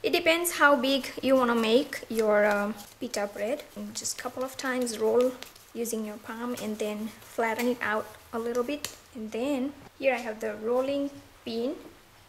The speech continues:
and the rolling board. I'm going to sprinkle some flour, again some flour on the top, and then roll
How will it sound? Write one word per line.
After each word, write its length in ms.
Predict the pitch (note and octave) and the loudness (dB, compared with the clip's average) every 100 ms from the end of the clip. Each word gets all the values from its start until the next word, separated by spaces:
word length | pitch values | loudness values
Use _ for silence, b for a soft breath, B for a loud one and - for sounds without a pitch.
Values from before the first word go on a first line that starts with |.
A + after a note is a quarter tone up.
| - | -8
and 160 | A3 | -4
the 80 | G3+ | -2
rolling 380 | G#3+ G#3+ A#3+ D4+ - - - | -2 0 0 0 -2 2 6
board. 300 | G3+ A3+ D4+ B B B B | 6 6 4 B B B B
I'm 140 | A#3+ A#3+ | -8 -6
going 160 | A#3 | -6
to 100 | A#3 | -8
sprinkle 760 | A3+ - D4 F4+ - A#3 C4 D4+ - - | -10 -2 -2 0 0 2 2 0 -8 -18
some 360 | - A3+ G#3 G#3+ | -8 -6 -4 -6
flour, 560 | - A#3 G#3+ G#3 C#4+ G4+ B B B B - | -8 -4 -2 0 -2 -2 B B B B -14
again 460 | A3 G#3+ A3+ A#3+ C4+ | -12 -10 -8 -6 -6
some 360 | - B3 B3+ | -8 -8 -8
flour 520 | - - G#3+ - G#3+ | -10 -8 -6 -4 -4
on 160 | G#3+ G#3+ | -4 -2
the 80 | A3 | -2
top, 440 | - C#4 D4 C#4+ - - | -2 0 2 2 -4 -4
and 180 | A3 A3 | -6 2
then 320 | G#3+ A3 A3+ B B - | 2 2 -2 B B -4
roll 400 | A3+ A#3+ A#3 | 2 6 6